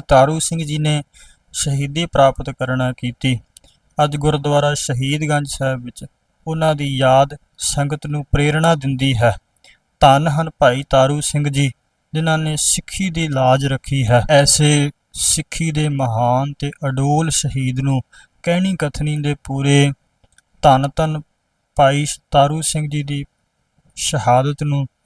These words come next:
ਸਾਡੀ ਕੋਟਾਨ ਕੋਟ ਪ੍ਰਣਾਮ ਹੈ, ਜਿਨ੍ਹਾਂ ਨੇ ਆਪਣੇ ਬੋਲਾਂ 'ਤੇ ਪੂਰਿਆਂ ਰਹਿੰਦਿਆਂ ਹੋਇਆਂ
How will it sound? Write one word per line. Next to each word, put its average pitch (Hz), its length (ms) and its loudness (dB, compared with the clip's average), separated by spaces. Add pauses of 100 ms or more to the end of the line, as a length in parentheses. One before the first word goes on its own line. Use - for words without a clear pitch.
(320)
ਸਾਡੀ 143 440 -4
ਕੋਟਾਨ 139 840 0
ਕੋਟ 143 380 -6
ਪ੍ਰਣਾਮ 123 560 -2
ਹੈ, 120 220 0 (520)
ਜਿਨ੍ਹਾਂ 156 260 -2
ਨੇ 151 120 -2
ਆਪਣੇ 139 340 -2
ਬੋਲਾਂ 131 360 -4
'ਤੇ 135 200 -8
ਪੂਰਿਆਂ 131 460 -4
ਰਹਿੰਦਿਆਂ 143 380 -2
ਹੋਇਆਂ 131 360 0